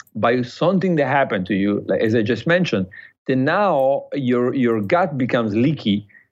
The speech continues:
And, uh, and now there are lectins and other components that are in, in, in legumes. Uh, and this also depends how you cook 'em. Uh, but yeah, so that's possible that some people develop,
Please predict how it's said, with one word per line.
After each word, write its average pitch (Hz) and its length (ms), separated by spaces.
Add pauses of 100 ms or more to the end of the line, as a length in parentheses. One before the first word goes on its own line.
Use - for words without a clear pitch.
(140)
And, 123 380
uh, 120 280
and 123 120
now 139 180
there 123 140
are 113 100
lectins 160 640
and 120 100
other 127 220
components 139 720
that 117 240
are 113 180
in, 113 340
in, 117 280
in 113 220
legumes. 139 600 (540)
Uh, 113 440
and 123 300
this 131 200
also 123 220
depends 113 360
how 110 100
you 110 180
cook 147 300
'em. 113 340
Uh, 104 220
but 131 340
yeah, - 260
so - 120
that's 175 240
possible 135 840 (280)
that 127 420
some 208 340
people - 640 (280)
develop, 120 760